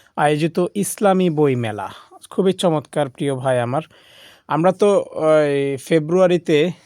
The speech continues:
আমরা বই মেলায় আমরা বিভিন্ন জায়গায় যাই, কিন্তু ইসলামী বই মেলায় আমরা কয়জনে যাওয়ার চেষ্টা করি? আজকে আপনাদেরকে দেখাবো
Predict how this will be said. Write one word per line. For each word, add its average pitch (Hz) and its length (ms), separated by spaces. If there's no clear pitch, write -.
আমরা 143 480
বই 156 340
মেলায় 165 440
আমরা 156 500
বিভিন্ন 170 460
জায়গায় 147 480
যাই, 143 380
কিন্তু 165 320
ইসলামী 226 800
বই 165 360
মেলায় 160 380
আমরা 143 440
কয়জনে 165 480
যাওয়ার 139 280
চেষ্টা - 360
করি? 117 280
আজকে - 340
আপনাদেরকে 156 500
দেখাবো 151 420